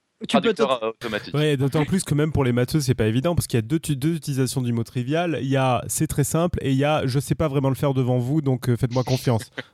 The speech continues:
Speaker 2: <laughs> Non, ça, c'est en exercice à la maison, ça. Mais... Euh, <laughs> bref, pardon, excuse-moi, Arthur, mais je pense
Speaker 1: Non,
Speaker 2: que
Speaker 1: non,
Speaker 2: va
Speaker 1: mais vous, vous
Speaker 2: on va
Speaker 1: faites
Speaker 2: faire
Speaker 1: bien, vous
Speaker 2: compte
Speaker 1: faites
Speaker 2: de
Speaker 1: bien. Je ne savais pas que trivial n'était pas un mot, euh,
Speaker 2: Trivial,
Speaker 1: si
Speaker 2: c'est pas
Speaker 1: tu
Speaker 2: trivial, c'est, euh,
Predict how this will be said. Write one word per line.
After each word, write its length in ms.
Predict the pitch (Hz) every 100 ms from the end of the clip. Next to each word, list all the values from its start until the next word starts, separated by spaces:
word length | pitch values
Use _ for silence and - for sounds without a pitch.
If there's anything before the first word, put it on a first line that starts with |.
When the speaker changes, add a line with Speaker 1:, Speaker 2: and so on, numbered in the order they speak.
| - -
Speaker 2:
<laughs> 1900 | - - - 180 - _ _ _ _ - 277 285 - - - - - - -
Non, 80 | 107
ça, 140 | 151 -
c'est 120 | 123 117 - -
en 80 | 117
exercice 420 | 113 120 - -
à 60 |
la 100 | 117
maison, 260 | 110 104 82
ça. 160 | 76 76 - - - - 104
Mais... 100 | 104
Euh, 120 | 101 - - 214 - _ _
<laughs> 460 | _ _ _ _
bref, 320 | 117 113 107 -
pardon, 260 | 131 131 120
excuse-moi, 560 | 120 135 123 127 110
Arthur, 220 | 107 - 117
mais 60 |
je 40 | -
pense 120 | 123
Speaker 1:
Non, 80 | 349
Speaker 2:
que 40 |
Speaker 1:
non, 60 | 480
Speaker 2:
va 60 | 403
Speaker 1:
mais 80 |
vous, 260 | 214 233 233
vous 120 | 190
Speaker 2:
on 20 |
va 100 | 208
Speaker 1:
faites 80 | 214
Speaker 2:
faire 60 | 175
Speaker 1:
bien, 120 | 320
vous 60 | 254
Speaker 2:
compte 80 | 220
Speaker 1:
faites 100 | 220
Speaker 2:
de 40 |
Speaker 1:
bien. 100 | 294
Je 100 | 277
ne 60 | 226
savais 260 | 247 226
pas 140 | 233 277
que 80 | 247
trivial 540 | 214 - 233 214 254
n'était 240 | 208 185 175
pas 180 | 226
un 200 | 208 196
mot, 360 | 190 196 208 196
euh, 240 | 160 151
Speaker 2:
Trivial, 100 | 151
Speaker 1:
si 100 | - 180
Speaker 2:
c'est 60 |
pas 80 | 170
Speaker 1:
tu 80 | 175
Speaker 2:
trivial, 340 | 107 101 95 -
c'est, 120 | -
euh, 420 | 95 90 90 87